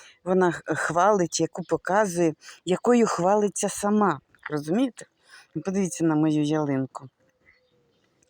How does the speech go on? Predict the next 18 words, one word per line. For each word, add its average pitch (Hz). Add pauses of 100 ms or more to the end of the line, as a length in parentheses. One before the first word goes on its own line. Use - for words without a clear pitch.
(280)
Нижні 170
гілки 165
в 156
неї 147 (420)
геть 160
поганенькі, 202
хоча 202
дали 180
прирости. 160 (840)
Оце 175
ще 170
стоїть 214
у 202
мене, 180
це 185
я 165
хочу 160 (240)
спробувати 147